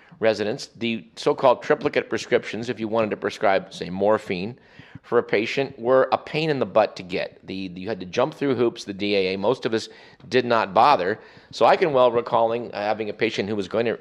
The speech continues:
require morphine where we had to go to our medical director who had triplicates, and he was the one that would write it. And I'm sure that that happened to you as well.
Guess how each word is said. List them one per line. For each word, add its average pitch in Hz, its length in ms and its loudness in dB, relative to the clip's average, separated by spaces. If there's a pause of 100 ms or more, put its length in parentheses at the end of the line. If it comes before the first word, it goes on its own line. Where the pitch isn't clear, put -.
(140)
require 107 360 2
morphine 120 380 2
where 135 80 -2
we 143 80 0
had 175 100 4
to 175 60 -2
go 175 100 6
to 175 80 6
our 180 120 6
medical 208 340 6
director 123 580 2 (320)
who 202 140 6
had 240 240 6
triplicates, 120 540 2
and 113 80 -4
he 143 120 0
was 151 140 2
the 131 80 2
one 120 200 4
that 110 80 0
would 101 140 -2
write 90 300 0
it. 78 40 -8
And 90 120 -8
I'm 95 100 -6
sure 110 160 -6
that 104 220 -6
that 87 120 -6
happened 87 280 -8
to 90 40 -8
you 95 60 -6
as 98 100 -8
well. - 360 -2